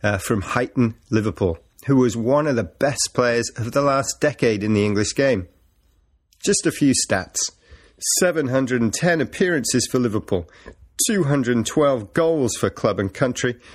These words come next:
nine trophies, including the famous Champions League win in Istanbul two thousand and five,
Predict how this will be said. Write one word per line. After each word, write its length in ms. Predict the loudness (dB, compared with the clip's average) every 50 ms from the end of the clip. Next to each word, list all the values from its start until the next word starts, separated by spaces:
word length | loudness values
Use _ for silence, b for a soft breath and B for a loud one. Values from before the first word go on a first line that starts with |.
| B B B B B B B -2
nine 400 | 0 0 2 2 2 2 2 0
trophies, 640 | 0 0 0 0 0 -2 -2 -2 -2 -2 -2 -4 -2
including 540 | -2 -2 -2 0 0 0 2 2 0 -2
the 60 | -2 -4
famous 480 | -4 -2 -2 -2 -2 -2 -4 -6 -4 -4
Champions 560 | -2 0 0 0 0 0 0 0 0 0 2
League 260 | 2 2 2 2 2
win 400 | 2 2 2 2 2 0 -2 -4 -2
in 300 | -2 0 0 0 0 -2
Istanbul 580 | -2 -2 -2 -2 -2 -2 -2 -2 0 -2 -2 -2
two 200 | -2 -2 -2 0
thousand 380 | 0 0 0 0 0 0 0
and 120 | 0 -2 -2
five, 460 | -4 -2 0 0 2 2 0 -2